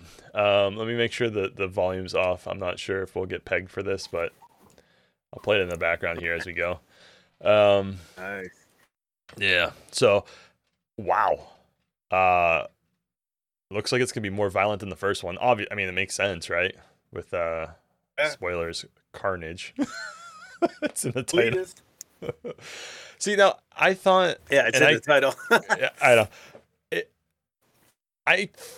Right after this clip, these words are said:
Speaker 1: I could have sworn, and I could just be misremembering this c-, completely, but I thought a cop got Carnage first. The, the symbiote.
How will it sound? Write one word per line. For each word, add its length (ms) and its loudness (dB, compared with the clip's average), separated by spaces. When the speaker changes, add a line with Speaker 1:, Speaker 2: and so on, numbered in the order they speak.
Speaker 1:
I 220 -4
could 220 -8
have 100 -4
sworn, 720 -2
and 100 -4
I 120 6
could 160 -4
just 180 -10
be 100 -6
misremembering 1500 -8
this 260 -8
c-, 100 -16
completely, 460 -10
but 140 4
I 80 4
thought 280 0
a 120 -6
cop 440 -4
got 360 -4
Carnage 440 -6
first. 680 -8
The, 180 0
the 80 -4
symbiote. 460 -6